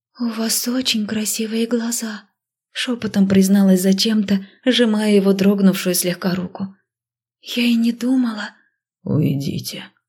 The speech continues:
глухо попросил он, несмотря на меня и даже отвернувшись. «Они необычные, и не зелёные, не жёлтые,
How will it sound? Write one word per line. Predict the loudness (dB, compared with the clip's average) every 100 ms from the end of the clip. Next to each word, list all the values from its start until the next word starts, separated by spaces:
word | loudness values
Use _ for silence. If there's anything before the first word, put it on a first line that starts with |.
| _ _ _
глухо | -6 -4 -2 -2
попросил | -2 0 0 2 0 2
он, | 0 0 -4 -8 0
несмотря | 0 2 0 2 4
на | 6
меня | 6 6 6 8
и | 6
даже | 6 4 4
отвернувшись. | 4 4 4 4 2 2 -6 -8 -10 _ _ _ _
«Они | -2 2 4 6 4
необычные, | 4 2 0 0 0 -2 -2 -2 -4 -6 _ _ _
и | 6
не | 8 8
зелёные, | 6 6 6 6 6 8 8
не | 6 4
жёлтые, | 2 4 2 4 2 2